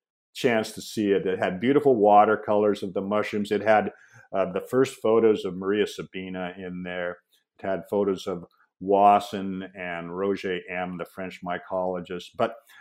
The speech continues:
but that, that was kind of like part of the basis of a lot of the work that was going on in the sixties. And then, look, a-, in the seventies, um, with Paul and other people, as cultivation was starting to take off, and, and, uh,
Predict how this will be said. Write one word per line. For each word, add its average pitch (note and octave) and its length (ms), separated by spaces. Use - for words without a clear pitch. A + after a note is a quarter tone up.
but - 140
that, A3+ 200
that A3 120
was G#3+ 100
kind F3+ 160
of C#3 60
like C3 180
part E3+ 140
of B2+ 60
the G2+ 60
basis A#2+ 560
of G2+ 120
a - 20
lot A2+ 300
of F#2+ 160
the G2 80
work A#2+ 320
that A#2 100
was F#2 140
going F#2+ 260
on F2 220
in E2+ 80
the E2+ 80
sixties. A2 520
And G#2+ 180
then, A#2 380
look, C3 200
a-, C3 160
in C3 140
the A#2 80
seventies, B2 1040
um, F#2 460
with G2 280
Paul B2 760
and F#2 240
other A2 260
people, A2 800
as G2+ 280
cultivation A2+ 760
was F#2+ 140
starting G2 280
to F2+ 100
take F#2+ 280
off, B2+ 300
and, F2+ 260
and, F2+ 340
uh, F2 240